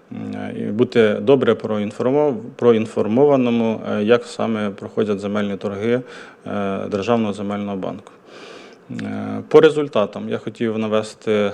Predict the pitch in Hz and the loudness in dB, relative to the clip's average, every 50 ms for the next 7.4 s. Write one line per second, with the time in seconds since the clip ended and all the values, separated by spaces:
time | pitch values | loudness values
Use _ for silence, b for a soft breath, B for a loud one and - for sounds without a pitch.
0 | - - - - 135 123 123 131 131 - - 123 113 - - 113 113 113 - 135 | -6 -12 -4 2 2 2 2 2 -6 -2 -2 -2 -2 -2 -6 -8 -8 -6 -6 -4
1 | 135 160 180 185 180 - 131 117 - - 113 110 113 110 113 107 110 110 117 147 | -2 0 0 -2 0 -2 -4 -4 -2 -4 -2 -2 -2 -2 0 0 0 0 2 2
2 | 170 180 160 131 135 - 110 107 110 - - - 110 110 113 B B B B B | 2 4 4 2 0 0 -4 -6 -6 -6 -4 -2 -2 -2 -4 B B B B B
3 | B B B B B - 117 117 117 120 120 117 110 113 - - 120 110 - - | B B B B B 2 2 4 6 6 6 6 6 4 0 -4 -8 -6 -4 -2
4 | 113 117 113 110 110 - 117 110 - - 120 135 156 170 165 165 - - - 117 | -2 0 0 -2 -2 -2 -2 -2 0 4 6 6 8 8 6 4 0 -10 -8 -6
5 | 110 107 107 107 107 107 107 110 113 113 113 113 113 110 107 117 110 110 117 117 | -4 -4 -4 -4 -4 -4 -4 -4 -2 -2 0 0 0 0 -2 -2 0 4 4 6
6 | 113 113 113 110 107 104 104 B B B B B B B B - 120 113 110 107 | 6 6 6 6 4 4 0 B B B B B B B B -14 -10 -10 -8 -8
7 | 107 107 107 107 107 107 104 | -8 -6 -6 -6 -6 -4 -4